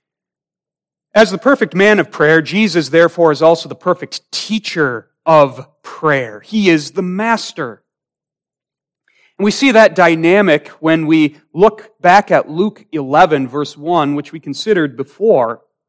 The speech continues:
You remember the occasion for Jesus teaching his disciples the Lord's Prayer. It's revealed there. In Matthew six, we have the Lord's Prayer in its most familiar form, but in Luke eleven, verse one,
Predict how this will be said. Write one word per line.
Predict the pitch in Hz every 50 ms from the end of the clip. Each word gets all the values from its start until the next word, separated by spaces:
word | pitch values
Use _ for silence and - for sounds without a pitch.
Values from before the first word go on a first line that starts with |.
| _ _ _ _ _ _ _ _ _ _ _ _ _ _ _ _ _ _ _ _ _ _
You | - 165
remember | 175 180 202 220 220 202 185
the | 165 165 180
occasion | 165 151 - - - 170 165 180 202 202 - 208 233 233 240 233 214
for | 202 - - 180 170 165
Jesus | 151 127 139 175 196 190 156 156 139
teaching | - - - 208 - - 180
his | 170 143 -
disciples | 139 - - - 165 185 196 - 170 160 147 127 -
the | -
Lord's | 135 139 151 165 160 147 -
Prayer. | _ - - 185 190 190 147 113 101 92 _ _ _ _ _ _ _ _ _ _ _ _
It's | _ - -
revealed | 156 151 135 190 196 185 156 147 131
there. | 160 170 156 127 107 101 _ _ _ _ _ _ _ _ _ _ _ _ _ _ -
In | 147 156
Matthew | 208 262 277 269 - 214 185
six, | - - - - 214 160 165 - - - - - _ _ _ _ _ _ _ _ -
we | 160 185 180
have | 196 208 202 170
the | 185
Lord's | 175 185 196 185 - -
Prayer | - - 220 208 196
in | 180
its | 165 -
most | 180 185 170 -
familiar | _ - 165 175 220 254 240 185 147
form, | - - 147 139 139 156
but | 165 165 -
in | 190 185 - - _ _ -
Luke | - 190 254 254 -
eleven, | 208 208 202 180 208 233 185 170 156 180 180
verse | 147 165 160 - -
one, | 165 185 214 196 180 180 175 175